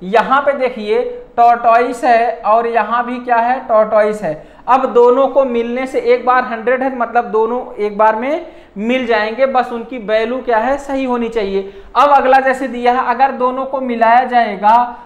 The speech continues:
तो पॉजिटिव और नेगेटिव को मिलाएंगे तो कैसा sentence, कैसा conclusion बनना चाहिए आपका, नेगेटिव बनना चाहिए। अब बात करते हैं यहाँ पे no crocodile is a fish। अब ये कैसा है, Negative sentence है,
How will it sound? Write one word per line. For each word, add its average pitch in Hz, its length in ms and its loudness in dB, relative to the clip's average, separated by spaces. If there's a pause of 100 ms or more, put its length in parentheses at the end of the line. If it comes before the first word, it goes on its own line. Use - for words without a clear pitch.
(100)
तो 220 80 -8
पॉजिटिव 233 640 0
और 262 140 -4
नेगेटिव 240 600 -6
को 254 80 -2
मिलाएंगे 233 540 -2
तो 254 120 -6
कैसा 214 360 0
sentence, 233 520 -4
कैसा 220 320 0
conclusion 226 500 -2
बनना 214 340 2
चाहिए 226 300 -4
आपका, 254 680 2 (300)
नेगेटिव 220 580 -2
बनना 208 240 -2
चाहिए। 165 460 -6 (200)
अब 277 120 4
बात 262 380 0
करते 220 300 0
हैं 277 160 -4
यहाँ 226 220 2 (100)
पे 220 160 -2 (320)
no 233 180 -2 (120)
crocodile 247 760 0 (100)
is 247 220 -8 (600)
a 226 120 4 (160)
fish। 247 260 -4 (100)
अब 240 160 0
ये 262 100 -2
कैसा 254 360 2
है, 247 300 0
Negative 226 460 -2
sentence 247 480 -4
है, 208 220 2